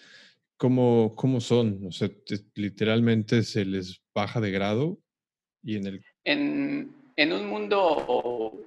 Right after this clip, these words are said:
Speaker 2: utópico, pues, la
Speaker 1: Ujú.
Speaker 2: adecuación curricular sería que, porque ahí viene el otro punto súper importante. "Ok, doctor, ya entendí que tiene un trastorno del desarrollo intelectual, ya entendí que hay que tratarlo como la edad que tiene,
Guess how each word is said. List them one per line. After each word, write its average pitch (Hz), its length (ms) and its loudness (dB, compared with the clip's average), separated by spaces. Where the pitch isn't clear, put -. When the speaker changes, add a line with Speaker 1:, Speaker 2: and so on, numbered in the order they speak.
Speaker 2:
utópico, 135 840 -2
pues, 127 140 4
la 127 80 6
Speaker 1:
Ujú. 123 80 6
Speaker 2:
adecuación 127 380 0
curricular - 840 0
sería 127 580 0
que, 120 460 0
porque - 220 2
ahí 147 40 6
viene 147 180 6
el 139 60 4
otro 139 240 2
punto 139 260 -2
súper 131 260 -4
importante. - 560 -6
"Ok, 143 180 2
doctor, 120 280 -4
ya 123 100 0
entendí 151 400 -2
que 139 120 -4
tiene 120 280 -4
un 117 320 -6
trastorno 120 440 -4
del 110 80 -4
desarrollo 120 380 -2
intelectual, 151 720 0
ya 131 160 0
entendí 127 640 -4
que 127 440 2
hay 120 140 2
que 127 100 -2
tratarlo 117 480 -2
como 117 300 -12
la - 120 -10
edad - 200 -10
que - 100 -6
tiene, 143 640 -4